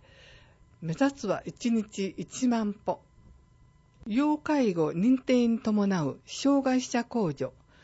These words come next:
所得税法や地方税法では、納税者本人または扶養親族の方が障害者などに該当する場合、障害者控除を受けることができ、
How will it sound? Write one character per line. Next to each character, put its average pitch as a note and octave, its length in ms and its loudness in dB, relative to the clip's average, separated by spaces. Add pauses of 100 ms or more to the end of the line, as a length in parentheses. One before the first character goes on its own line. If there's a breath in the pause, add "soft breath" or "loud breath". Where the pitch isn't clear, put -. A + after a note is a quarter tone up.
(180 soft breath)
所 - 240 -6
得 C#4+ 280 -2
税 C4 220 2
法 F3+ 320 -2
や D3+ 220 -4 (100)
地 A3 140 -2
方 D4 260 -2
税 C#4 220 0
法 F3 280 -4
で D#3+ 140 -4
は、 C#3+ 220 -6 (320 soft breath)
納 C#4 240 -2
税 C4+ 260 0
者 D#3+ 260 -4
本 G#3+ 380 -2
人 D#3 220 -8 (120)
ま F#3 140 -6
た F#3+ 220 -6
は D#3+ 160 -8 (320 loud breath)
扶 A#3 140 -4
養 C#4 220 0
親 D4 300 0
族 F#3 240 -2
の D#3+ 120 -4
方 E3+ 320 -4
が D3 180 -8 (260 soft breath)
障 D4 360 -2
害 C#4 200 4
者 G#3 220 -2
な F#3 140 0
ど F3 120 -4
に D3+ 160 -4
該 A#3 260 -2
当 A3+ 200 -2
す G#3+ 160 -6
る G3+ 140 0
場 F3+ 240 -2
合、 D#3 60 -4 (520 soft breath)
障 C#4 340 0
害 C4+ 220 2
者 C4+ 160 -2
控 B3 300 -2
除 E3 160 -2
を C3+ 60 -4
受 G#3 200 -2
け - 20 2
る A3+ 120 0
こ G3 140 -6
と F3 120 -4
が D#3 140 -4
で D3+ 120 -4
き、 D3 260 -10